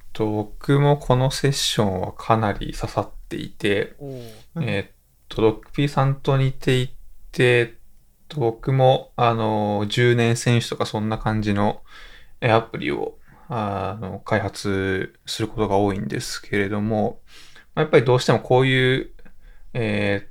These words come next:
Speaker 1: と、まあ、いわゆるこう技術的負債と呼ばれ、一般的に呼ばれるような状況に、え、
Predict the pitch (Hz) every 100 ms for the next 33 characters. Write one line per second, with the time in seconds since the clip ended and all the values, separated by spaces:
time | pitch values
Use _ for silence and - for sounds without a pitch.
0 | - 101 98 98 - - - - 175 -
1 | - - - 151 175 123 110 101 107 110
2 | 107 - 113 107 110 - - 113 107 -
3 | 101 101 107 107 - 117 - 120 113 120
4 | 104 104 104 110 113 104 117 117 98 -
5 | 98 - - 101 107 104 - - - -
6 | - - -